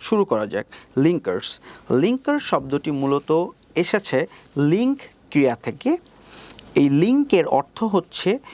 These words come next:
যুক্ত করা বা সংযোজন করা। অর্থাৎ লিঙ্কার এর অর্থ হচ্ছে সংযোজক, যে যুক্ত করে কিংবা সংযোজন করে, তাকেই সাধারণত লিঙ্কার বলা হয়। ইংরেজি ব্যাকরণে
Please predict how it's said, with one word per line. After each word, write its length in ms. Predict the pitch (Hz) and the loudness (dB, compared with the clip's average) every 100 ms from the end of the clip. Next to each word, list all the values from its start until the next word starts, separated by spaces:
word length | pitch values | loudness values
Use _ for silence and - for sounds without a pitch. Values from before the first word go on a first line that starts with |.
| - - 135 | -14 -8 -4
যুক্ত 380 | - 262 _ 202 | -2 -2 _ -2
করা 400 | - 123 127 339 - | 0 0 0 -2 -10
বা 220 | 127 123 143 | -4 -4 -4
সংযোজন 720 | - 214 220 202 185 151 123 | -6 -6 -4 -4 -2 -4 -6
করা। 300 | - - - _ - - - - - - - - - - | -6 -8 -10 _ -20 -20 -20 -20 -20 -20 -20 -14 -4 0
অর্থাৎ 340 | 135 - 262 - 113 | 0 2 0 -2 0
লিঙ্কার 600 | 131 175 240 - 135 151 - | 2 4 2 2 0 0 -2
এর 200 | 147 147 - | -2 0 0
অর্থ 340 | 135 _ - | -2 _ -8
হচ্ছে 420 | 202 208 - 302 349 - - | -8 -8 -4 -4 -6 -14 -16
সংযোজক, 680 | - 190 185 180 175 202 135 _ _ - - - | -4 -2 0 0 2 0 -2 _ _ -20 -14 -10
যে 400 | 123 147 185 277 _ - 131 | -2 0 0 -2 _ -16 -4
যুক্ত 340 | 180 240 - | -2 -2 0
করে 400 | 175 117 120 233 311 - | 0 2 2 0 -4 -8
কিংবা 380 | 135 131 170 359 _ | -4 -2 -2 -4 _
সংযোজন 600 | - 202 208 196 165 135 | -4 -2 0 0 0 -4
করে, 240 | 113 98 73 _ - - - | -4 -6 -6 _ -20 -14 -6
তাকেই 280 | 123 - 240 | -4 -2 -2
সাধারণত 540 | 185 135 131 123 120 | 0 -2 -2 -4 -2
লিঙ্কার 560 | 117 117 117 117 196 285 - - - | 0 0 -2 0 0 0 -8 -14 -4
বলা 320 | 117 117 113 | 0 2 0
হয়। 280 | 107 104 - _ - | -4 -8 -10 _ -4
ইংরেজি 600 | 185 208 226 196 220 202 | -2 0 0 0 0 0
ব্যাকরণে 680 | 139 127 127 113 110 160 | 0 0 0 0 0 -2